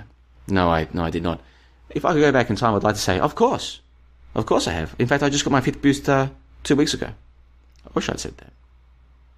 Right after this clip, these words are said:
That would have been funny to get their responses. And then said, "And I'm so glad I've taken all these boosters because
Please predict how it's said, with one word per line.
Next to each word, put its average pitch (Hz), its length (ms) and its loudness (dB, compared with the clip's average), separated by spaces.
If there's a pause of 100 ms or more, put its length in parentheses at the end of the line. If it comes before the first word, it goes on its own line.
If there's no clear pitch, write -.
(180)
That 120 80 -4
would 120 80 0
have 107 80 0
been 98 40 -4
funny 95 260 -4
to 98 100 -4
get 95 100 0
their 95 120 0
responses. - 560 -8 (580)
And 98 120 0
then 123 140 4
said, 90 380 -2 (840)
"And 95 100 0
I'm 92 80 2
so 113 240 2
glad 101 200 2
I've 90 100 0
taken 95 240 -2
all 85 60 0
these 85 100 -4
boosters 87 360 -6
because 85 540 -4